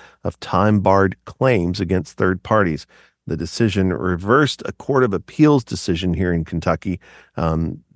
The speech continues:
that decision said the thirty third-party defendants could be held liable retroactively for claims made by sexual abuse survivors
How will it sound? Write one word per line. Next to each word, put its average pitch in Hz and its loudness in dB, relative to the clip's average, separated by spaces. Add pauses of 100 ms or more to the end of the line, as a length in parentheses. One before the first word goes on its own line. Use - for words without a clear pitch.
(120)
that 95 -2
decision 85 -6
said 82 -4
the 80 -6
thirty 87 -2 (220)
third-party 101 2
defendants 87 -4 (360)
could 160 2
be 104 2
held 90 -2
liable 87 -2
retroactively 98 0
for 95 -8
claims 92 -2
made 90 -2
by 85 0
sexual 90 -6
abuse 85 -6
survivors 98 -2